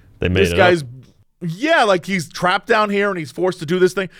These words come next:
Speaker 2: It's, and then it becomes that kind of plot, right?
Speaker 1: Ah,
Speaker 2: Like,
Speaker 1: yeah.
Speaker 2: well, what does that mean? And so, yeah, yeah, yeah. It's fascinating. I love that kind of stuff.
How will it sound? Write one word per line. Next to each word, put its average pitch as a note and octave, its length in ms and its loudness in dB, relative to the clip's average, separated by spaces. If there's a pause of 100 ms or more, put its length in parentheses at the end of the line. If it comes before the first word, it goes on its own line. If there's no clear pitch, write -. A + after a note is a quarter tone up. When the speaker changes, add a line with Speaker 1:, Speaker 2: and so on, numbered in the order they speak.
(120)
Speaker 2:
It's, F3+ 180 -4
and G#3 180 0
then G3+ 100 2
it F#3+ 80 -2
becomes E3 320 -2
that C3+ 200 0
kind A#2 180 -8
of G2+ 120 -16
plot, - 300 -16
right? A#2 260 -2
Speaker 1:
Ah, - 80 0
Speaker 2:
Like, F2+ 260 -2
Speaker 1:
yeah. - 120 0
Speaker 2:
well, F3+ 160 4
what F3 240 2
does F#3 140 -8
that A3+ 160 0
mean? C4+ 380 -2 (240)
And F#3 140 -10
so, G3+ 280 2
yeah, D#3+ 240 -2
yeah, A2 140 -8
yeah. D2+ 140 -14 (640)
It's C#4+ 120 -4
fascinating. A#3+ 640 0
I G#3+ 100 2
love G#3+ 180 0
that C4+ 140 2
kind A3+ 160 -2
of G#3 80 -8
stuff. A3 420 -4